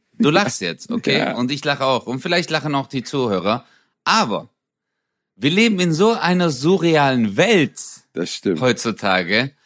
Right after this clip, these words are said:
Speaker 1: weißt du, dass ich alle Ideen, Visionen, Möglichkeiten, ich grenz gar nichts mehr ein. Ich sag, hey, nicht sky is the limit, sondern keine Ahnung, Alter, Chernobyl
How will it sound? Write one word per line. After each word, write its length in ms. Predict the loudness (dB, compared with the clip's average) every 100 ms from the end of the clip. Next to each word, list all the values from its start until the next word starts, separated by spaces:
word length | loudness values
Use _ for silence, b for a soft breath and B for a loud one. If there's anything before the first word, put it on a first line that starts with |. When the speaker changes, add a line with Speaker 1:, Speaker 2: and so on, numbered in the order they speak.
| _ _ _
Speaker 1:
weißt 260 | -2 0 0
du, 120 | 0
dass 240 | 0 -2
ich 260 | -2 -2 -8 _ _ _ _ _ _ _ _ _ _ _ _ -4
alle 240 | 0 0
Ideen, 680 | -2 -4 0 2 4 2 2
Visionen, 760 | 0 0 2 2 2 2 0 0
Möglichkeiten, 1160 | 2 4 2 0 -4 -4 -4 -4 -2 -4 -4 -8 _ _ _
ich 180 | -12 -6
grenz 360 | -2 0 0 0
gar 180 | 0 2
nichts 260 | 0 -2
mehr 160 | -4 -2
ein. 180 | -2 -2
Ich 160 | -4 -2
sag, 300 | -2 -2 -2
hey, 180 | 0
nicht 240 | 0 -2 -2
sky 260 | -2 -2 -2
is 120 | -2
the 80 | 0
limit, 440 | 0 0 -4 -8 _ _ _ _ _
sondern 280 | -2 -2 -2
keine 280 | -2 0 2
Ahnung, 260 | 2 0 0
Alter, 240 | -2 -6
Chernobyl 600 | -2 0 2 0 -2